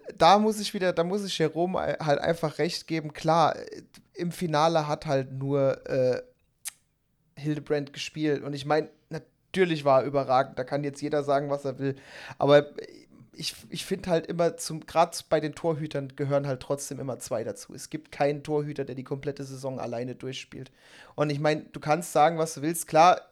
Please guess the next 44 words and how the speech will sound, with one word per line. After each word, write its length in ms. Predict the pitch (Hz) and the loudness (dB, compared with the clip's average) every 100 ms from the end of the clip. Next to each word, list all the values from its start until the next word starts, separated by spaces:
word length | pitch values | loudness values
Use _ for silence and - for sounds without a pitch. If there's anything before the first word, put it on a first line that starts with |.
| - | -4
jetzt 360 | 175 175 - | -2 -2 -4
in 120 | 180 151 | -4 0
dem 260 | 165 185 | 0 2
Ranking 460 | 156 170 175 165 - - _ _ - | 2 0 -4 -6 -8 -20 _ _ 4
werden 280 | 147 156 | 4 6
wir 80 | 151 | 0
sagen, 420 | 139 139 147 151 | 4 4 4 0
es 200 | - 135 | -8 -8
ist 220 | - - - | -8 -10 -10
von 280 | - 151 | -4 -2
uns 160 | 143 143 | -2 -4
allen 300 | - 143 143 | 0 0 0
dreien 280 | 139 127 139 | 0 0 2
Hildebrand, 600 | 143 156 151 147 156 - - | 0 0 -2 -2 -4 -10 -2
aber 320 | 135 143 - | 4 4 2
ich 160 | - - | -8 -4
find, 300 | 180 185 156 | -4 0 0
da 80 | |
darf 260 | 143 151 160 | 2 2 0
man 100 | 151 | -2
echt 260 | 160 - - | -2 -4 -4
Basti 280 | 151 - | -4 -6
Kuzis 440 | 143 156 - 147 - | -12 -12 -12 -14 -12
nicht 160 | 143 | -8
vergessen. 440 | - 135 139 - 139 _ _ - _ - | -6 -6 -6 -8 -16 _ _ -20 _ 0
Äh, 240 | 147 139 135 - _ _ _ | 6 6 4 -4 _ _ _
weil 240 | 151 147 143 - _ _ _ - | 2 4 4 -2 _ _ _ -14
zu 160 | - | -10
jedem 480 | 151 151 175 180 165 - _ _ _ _ _ - | -2 0 0 -2 -10 -12 _ _ _ _ _ -2
Hauptgoalie 640 | 170 175 - 165 165 151 | 0 0 0 0 2 0
in 120 | 156 | -2
Playoffs 380 | 165 151 151 - | -2 0 0 -4
gehört 220 | 151 147 | -4 -2
halt 140 | 147 151 | -2 -4
immer 140 | 156 | -4
noch 160 | 143 139 | -4 -4
ein 80 | |
Backup. 300 | 131 143 127 | -6 -4 -4
Ich 120 | 139 160 | -4 -2
mein, 220 | 160 160 | -2 0
man 360 | 151 156 143 | -2 -2 -2
wünscht's 340 | 165 208 - - | -4 -4 -6 -2
keinem, 300 | 175 175 - | 0 0 0
aber 260 | 147 147 | 2 2